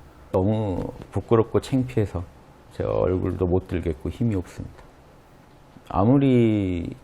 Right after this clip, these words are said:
최악의 대통령도 이러진 않을 거예요. 근데 왜 이러느냐? 자기 재판이 지금 유월 십팔일부터 칠월 이십이일까지 쭉 잡혀 있거든요.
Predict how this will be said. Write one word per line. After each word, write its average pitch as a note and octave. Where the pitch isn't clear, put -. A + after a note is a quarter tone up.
최악의 C#3+
대통령도 G2
이러진 G#2
않을 E2+
거예요. E2+
근데 G2+
왜 B2
이러느냐? G#2
자기 A#2+
재판이 A#2
지금 G2+
유월 A2
십팔일부터 A2+
칠월 B2+
이십이일까지 G2+
쭉 C3
잡혀 -
있거든요. F#2+